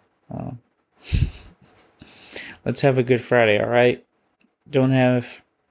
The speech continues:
or don't work too hard, but don't have too much fun. Let's make it to Saturday.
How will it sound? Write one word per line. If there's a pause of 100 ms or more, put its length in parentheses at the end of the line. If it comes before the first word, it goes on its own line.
(500)
or (260)
don't
work
too
hard,
but
don't
have
too
much
fun. (380)
Let's
make
it
to
Saturday.